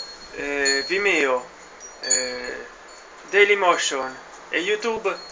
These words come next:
penso che sia più che sufficiente. Beh,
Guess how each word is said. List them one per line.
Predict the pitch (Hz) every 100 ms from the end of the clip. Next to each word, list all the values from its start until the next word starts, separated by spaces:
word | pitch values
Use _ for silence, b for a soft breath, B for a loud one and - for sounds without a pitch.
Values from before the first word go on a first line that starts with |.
| - -
penso | - 170 180
che | 175
sia | - 170
più | 165 165
che | 151
sufficiente. | - - 147 143 131 127 135 - - - - - - - - - - - - - - - - - - - - - -
Beh, | 240 208 147